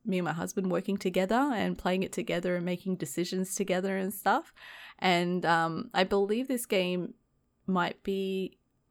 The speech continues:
playable elsewhere, but like I said, we played it on Apple Arcade. So if people wanna look into it,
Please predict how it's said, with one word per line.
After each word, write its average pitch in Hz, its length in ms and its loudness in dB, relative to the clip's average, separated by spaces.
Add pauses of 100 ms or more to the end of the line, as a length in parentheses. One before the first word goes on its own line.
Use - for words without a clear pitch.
(100)
playable 185 400 0
elsewhere, 214 520 0
but 180 100 -4
like 160 180 -2
I - 40 -2
said, 147 280 -4
we 165 120 -4
played 160 280 -2
it 151 80 -2
on 147 160 -4
Apple 151 320 -4
Arcade. 170 580 -2 (360)
So - 160 6
if 180 260 6 (300)
people 254 280 0
wanna 240 180 4
look 180 240 0
into 175 340 0
it, 165 360 2